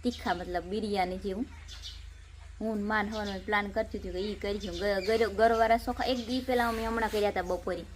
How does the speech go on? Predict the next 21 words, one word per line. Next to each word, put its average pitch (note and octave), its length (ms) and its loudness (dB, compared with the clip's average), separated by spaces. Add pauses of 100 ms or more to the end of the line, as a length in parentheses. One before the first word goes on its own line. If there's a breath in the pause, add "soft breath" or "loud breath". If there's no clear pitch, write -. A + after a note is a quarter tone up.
(460 loud breath)
ગળ્યા A3 260 4
ચોખા A#3 360 0
ને F#3+ 100 -2
ઓલા F3+ 180 -2
તીખા, F3+ 380 -6 (580)
ભાતિયા A#3+ 380 2
તીખા G#3 340 -2
હોય G#3 100 2
ને, F#3 100 -2
ગળ્યા G#3 240 2
ચોખા A#3+ 280 -4
હોય C4+ 60 4
ને, G#3+ 140 4
ખીચડિયા F#3+ 480 -2 (260)
ચોખા F#3 260 -6
હોય A3 140 -2 (760)
ગોરવાળા, F#3 440 4
કુકરમાં G#3 680 -2
બહુ B3 180 8
મસ્ત A3+ 360 2
બને. F3 320 -2